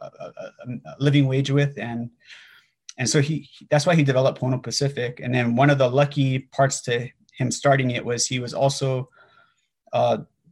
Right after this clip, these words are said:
the state wanted to get rid of the Y C C as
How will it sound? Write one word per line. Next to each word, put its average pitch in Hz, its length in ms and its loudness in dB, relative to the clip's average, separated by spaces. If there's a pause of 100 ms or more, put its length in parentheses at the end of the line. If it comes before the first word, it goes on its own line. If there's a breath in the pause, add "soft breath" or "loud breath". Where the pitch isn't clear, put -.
(360)
the 139 100 -2
state - 300 2
wanted 131 240 0
to - 80 -12
get 135 200 -4
rid 127 140 -2
of 123 220 -2
the 123 160 2
Y 123 160 -2
C 120 160 -8
C 147 420 -4
as 113 280 -4